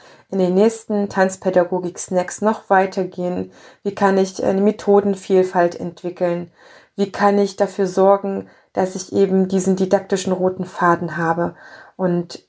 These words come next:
wie kann ich vielleicht zu einer, zu einer schönen Grundeinstellung kommen, zu einem Basement? All das findest du dann sehr, sehr ausführlich in meinem Online-Kurs, der Anfang Mitte Dezember rauskommen wird,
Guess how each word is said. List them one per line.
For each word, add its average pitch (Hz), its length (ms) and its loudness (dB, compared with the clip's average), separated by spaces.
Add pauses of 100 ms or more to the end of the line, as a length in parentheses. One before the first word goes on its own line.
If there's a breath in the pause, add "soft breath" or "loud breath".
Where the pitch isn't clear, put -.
(160)
wie 190 240 -2
kann 202 240 0
ich 214 200 0
vielleicht 185 760 0 (460)
zu - 160 -6
einer, 190 520 2 (300)
zu - 140 -10
einer 190 140 0
schönen 190 640 -2 (320)
Grundeinstellung 165 760 -4
kommen, 170 360 -8
zu - 120 -12
einem 170 200 -6
Basement? - 640 -10 (500)
All 208 300 4
das 202 340 0
findest 185 460 -8
du 180 160 -6
dann 180 420 -4 (140)
sehr, 196 320 2
sehr 190 180 2
ausführlich 202 680 -2 (440 soft breath)
in 185 100 -6
meinem 175 300 0
Online-Kurs, 220 800 2
der 190 180 -4
Anfang 180 380 -8
Mitte 175 160 -8
Dezember 240 500 2
rauskommen 220 600 -2
wird, 202 280 -4